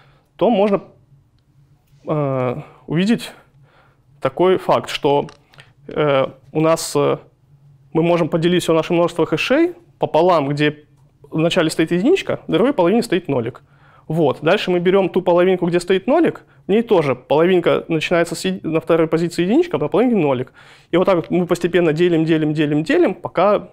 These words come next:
нас не, мы не перестанем делить. Вот здесь вот это отображено.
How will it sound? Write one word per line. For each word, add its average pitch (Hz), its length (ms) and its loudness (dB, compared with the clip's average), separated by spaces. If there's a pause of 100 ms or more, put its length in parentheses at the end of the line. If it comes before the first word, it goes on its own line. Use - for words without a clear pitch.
(160)
нас 160 300 -2
не, 160 300 0 (560)
мы 175 80 2
не 190 100 2
перестанем 160 540 -2
делить. 135 380 -8 (360)
Вот 147 140 -10
здесь 156 180 -4
вот 147 80 -8
это 135 300 -4 (420)
отображено. 151 680 -2